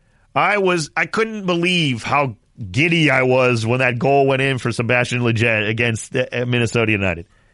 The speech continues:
We have to have this. This is the culmination of what is the best season in the history of Major League Soccer. Now go beat the Galaxy and then destroy everybody else.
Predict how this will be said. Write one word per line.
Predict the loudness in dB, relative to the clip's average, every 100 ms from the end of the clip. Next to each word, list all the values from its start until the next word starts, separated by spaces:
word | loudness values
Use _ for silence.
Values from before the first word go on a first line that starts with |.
| _ _
We | 0
have | 0 0 0
to | 0
have | 2 0 0
this. | 0 0 -4 -14 _ _ _ _
This | -2 -2 -4 -6
is | -4 0 0 0 -2 -8 _ _ _ _
the | -8
culmination | -4 -2 0 2 0 0 0 -2
of | 0 0
what | 2 2
is | 0
the | -2
best | 0 -2 -2
season | -4 -2 0 0 0
in | 0
the | 0
history | 0 -2 -2 -2
of | 0
Major | -2 0
League | -2 -2
Soccer. | 0 0 -2 -6 -8 _ _
Now | -6 0 0
go | 2 2 2
beat | 2 0 0
the | -2
Galaxy | 0 2 2 0 -2 -4 -4 -12 -6
and | -4 0
then | 0 2
destroy | 0 -2 -6 -2 0 2 2
everybody | 2 0 -2 -2 -4
else. | -6 -8 -14 -20